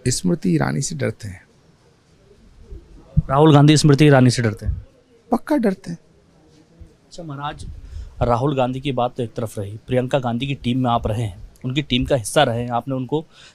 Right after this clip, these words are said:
Speaker 2: चलना सिखाया, उनकी टीम को। प्रियंका गांधी कहाँ से चुनाव लड़ सकती हैं? क्योंकि उनकी, अ, माता जी ने तो रायबरेली छोड़ दिया, रायबरेली खाली है और उम्मीद ये लगाई जा रही है कि प्रियंका गांधी रायबरेली से चुनाव लड़ सकती हैं। क्या लगता है, प्रियंका गांधी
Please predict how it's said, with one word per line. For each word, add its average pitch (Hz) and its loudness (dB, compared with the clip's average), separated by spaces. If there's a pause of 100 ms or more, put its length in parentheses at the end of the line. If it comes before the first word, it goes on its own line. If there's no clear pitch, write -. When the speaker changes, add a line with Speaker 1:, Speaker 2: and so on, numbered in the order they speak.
Speaker 2:
चलना 127 2
सिखाया, 120 -2
उनकी 120 -4
टीम 107 -8
को। - -10 (1200)
प्रियंका 196 4
गांधी 202 0
कहाँ 160 -6
से 233 -6
चुनाव 127 0
लड़ 113 -2
सकती - -6
हैं? 139 -2
क्योंकि 147 -4
उनकी, 151 -4
अ, - -8
माता 120 -2
जी 127 -8
ने 131 -6
तो 131 -6 (180)
रायबरेली 123 -2
छोड़ 131 -2
दिया, 127 -4 (360)
रायबरेली 117 0
खाली 139 0
है 131 -4 (360)
और 120 4
उम्मीद 135 -2
ये 160 0
लगाई 139 2
जा 135 2
रही 143 0
है 165 -2
कि 147 -8
प्रियंका 127 -4
गांधी 131 -4
रायबरेली 123 -2
से - -8
चुनाव 110 -4
लड़ 104 -4
सकती - -10
हैं। 147 -6
क्या 190 2
लगता 127 0
है, 107 -8 (500)
प्रियंका 151 2
गांधी 160 -2